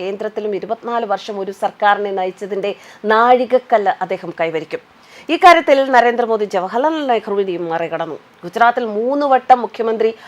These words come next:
ആയ ശേഷമാണ് നരേന്ദ്രമോദി പ്രധാനമന്ത്രിയായത്. ഇത്രമാത്രം റെക്കോർഡ് ഇത് ആർക്കും ഇന്ത്യയിൽ നേടാനാകില്ല. ആകെയുള്ള സാധ്യത ഇനി നമുക്ക് മുന്നിൽ ഈ റൂട്ടിലുള്ളത് യോഗി ആദിത്യനാഥിനാണ്. എന്നാൽ യോഗി ഇന്ത്യൻ പ്രധാനമന്ത്രി ഭാവിയിലാകണം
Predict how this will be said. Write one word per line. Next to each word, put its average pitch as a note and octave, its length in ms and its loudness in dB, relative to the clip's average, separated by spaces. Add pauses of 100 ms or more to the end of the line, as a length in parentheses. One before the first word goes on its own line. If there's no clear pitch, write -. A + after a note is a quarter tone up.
(120)
ആയ G#3+ 260 6
ശേഷമാണ് A3 520 -2
നരേന്ദ്രമോദി F#3+ 560 -2
പ്രധാനമന്ത്രിയായത്. F#3 880 -2 (500)
ഇത്രമാത്രം F#4 580 2 (160)
റെക്കോർഡ് - 380 -10
ഇത് F#3+ 100 -8
ആർക്കും B3 420 -2
ഇന്ത്യയിൽ C#4 280 -4
നേടാനാകില്ല. A3 600 4
ആകെയുള്ള A#3+ 440 0
സാധ്യത A3 460 4 (360)
ഇനി D4 140 2
നമുക്ക് C4+ 400 4
മുന്നിൽ C#4 280 0
ഈ B3+ 80 0
റൂട്ടിലുള്ളത് B3+ 540 0
യോഗി B3+ 340 2
ആദിത്യനാഥിനാണ്. D4+ 1080 0
എന്നാൽ D#4 240 2 (280)
യോഗി D4 500 2
ഇന്ത്യൻ C#4 380 -2
പ്രധാനമന്ത്രി C#4+ 560 -2
ഭാവിയിലാകണം C4 840 2